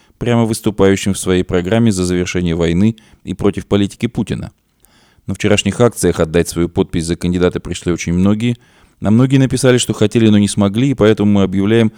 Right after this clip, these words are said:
о дополнительных сборах подписей за выдвижение Бориса Надеждина. В Стокгольме сбор подписей пройдет в кафе на цокольном этаже здания Культурхусет во вторник, двадцать третьего января,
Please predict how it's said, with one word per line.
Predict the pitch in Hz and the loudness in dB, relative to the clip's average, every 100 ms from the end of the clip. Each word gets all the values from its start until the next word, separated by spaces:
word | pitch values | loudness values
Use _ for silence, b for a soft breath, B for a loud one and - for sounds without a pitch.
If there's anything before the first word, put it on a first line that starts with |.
| b b | b b
о | 104 | -2
дополнительных | 110 113 120 110 - 90 | 0 2 4 2 2 -2
сборах | 90 85 87 - | -2 -2 -2 -2
подписей | 101 98 92 - | -6 -4 -6 -6
за | 85 85 | -4 -4
выдвижение | 82 85 87 87 | -2 -2 -2 0
Бориса | 85 85 - | -2 -4 -4
Надеждина. | 90 85 71 - - - _ _ b b b b b b b | -6 -4 -8 -10 -18 -20 _ _ b b b b b b b
В | - | -2
Стокгольме | 135 131 135 127 123 | -2 4 6 6 4
сбор | 101 110 | 2 0
подписей | - 104 104 - | 2 -2 -2 -4
пройдет | 90 92 95 90 | -2 0 0 0
в | |
кафе | - 95 - 123 | 0 0 2 2
на | 131 95 | 2 0
цокольном | - 85 87 85 87 | -2 -2 0 0 0
этаже | 90 87 95 | 0 2 0
здания | 85 90 87 | 2 2 0
Культурхусет | - 92 - 87 - 92 - - | -2 -4 -2 -4 -4 -6 -6 -6
во | 78 | -6
вторник, | - 85 78 90 | -4 -2 -2 -2
двадцать | 90 95 - | -2 -4 -4
третьего | - 110 107 113 | -6 -6 -4 -2
января, | 113 113 117 123 | 0 2 2 -2